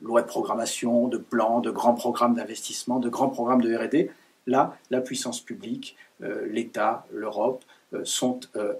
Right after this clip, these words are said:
incontournables. Nous ne pouvons pas nous en passer. Moi, j'en ai fait l'expérience, c'était il y a plus de vingt ans maintenant. Euh, j'étais au cabinet de Lionel Jospin, je m'occupais des affaires industrielles et de défense.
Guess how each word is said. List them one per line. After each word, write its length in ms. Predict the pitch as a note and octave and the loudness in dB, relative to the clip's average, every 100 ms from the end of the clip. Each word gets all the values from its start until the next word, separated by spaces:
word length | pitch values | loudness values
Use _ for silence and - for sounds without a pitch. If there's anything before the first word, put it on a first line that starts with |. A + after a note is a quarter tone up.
| - | -8
incontournables. 680 | - A2 F#2 G#2+ G2 F2+ A2+ | -10 -10 -10 -8 -8 -8 -2
Nous 140 | B2 | 0
ne 40 | B2 | 0
pouvons 300 | - B2 A#2 | 0 -4 -2
pas 160 | C#3+ | 0
nous 200 | C3+ B2 | 2 0
en 80 | A#2+ | 0
passer. 280 | A#2+ A#2+ - - - - | -2 -2 -2 -6 -16 -10
Moi, 120 | - E3 | 0 4
j'en 160 | E3 | 6
ai 60 | D#3+ | 4
fait 180 | - G3 | 4 2
l'expérience, 840 | D#3 - - C#3 E3+ F#3 - - _ - | 2 0 0 2 2 0 -4 -8 _ -14
c'était 340 | - A#2+ B2 | -12 -2 0
il 60 | A2 | 0
y 40 | |
a 40 | |
plus 180 | G#2 B2 | -4 -6
de 60 | A#2 | -6
vingt 200 | A2+ D3 | -6 0
ans 100 | D3+ | 0
maintenant. 380 | A2+ - B2 - _ _ _ _ _ - - | 0 -2 -4 -6 _ _ _ _ _ -18 -10
Euh, 120 | G2+ | -4
j'étais 260 | A#2+ A#2 | -2 0
au 60 | D#3 | 0
cabinet 400 | - A#2+ B2 C#3 | 2 2 4 2
de 100 | B2 | 2
Lionel 260 | G#2 G#2 G2+ | -2 -4 -6
Jospin, 480 | A2 - - A2+ | -10 -4 0 0
je 80 | C#3 | 0
m'occupais 460 | A2 G#2 A#2+ C#3+ D3+ | -6 -10 -6 -2 0
des 220 | G#2 G2+ | -2 -6
affaires 380 | G2 - C#3 B2+ | -8 -4 -4 -4
industrielles 420 | G#2+ - - C#3 | -10 -14 -4 0
et 40 | C3 | 0
de 80 | |
défense. 540 | - A2 - - - | -2 -6 -8 -16 -18